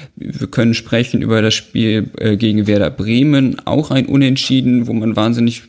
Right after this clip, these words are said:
viele gute Chancen hatten, wo man den Ball nicht über die Linie bekommt. Also vor allem in diesen Heimspielen summieren sich viele, viele Unentschieden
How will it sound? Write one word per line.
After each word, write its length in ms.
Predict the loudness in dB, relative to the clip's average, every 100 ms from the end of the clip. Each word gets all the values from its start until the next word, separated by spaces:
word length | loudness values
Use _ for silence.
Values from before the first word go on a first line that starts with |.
| _
viele 260 | -4 -2 -2
gute 200 | -4 -4
Chancen 440 | -2 0 0 -2
hatten, 280 | -2 -2 0
wo 40 |
man 200 | 0 0
den 160 | 0 -2
Ball 200 | 0 0
nicht 320 | 0 -4 -16 _ -20 -20 -20 -4
über 180 | -2
die 140 | 0 0
Linie 320 | 2 2 2
bekommt. 380 | 0 -2 -2 -2
Also 240 | -4 -4 -8
vor 240 | -8 -4
allem 260 | 0 0 2
in 160 | 2 2
diesen 300 | 2 0 2
Heimspielen 720 | 2 2 0 0 2 2 0 -4 -20 -16
summieren 840 | -4 -2 2 2 2 2 2 2 0
sich 460 | 0 -2 -2 -10
viele, 580 | -14 -14 -4 0 2 0
viele 380 | -2 -2 0 0
Unentschieden 880 | 2 0 2 0 -2 -2 -2 -2 -6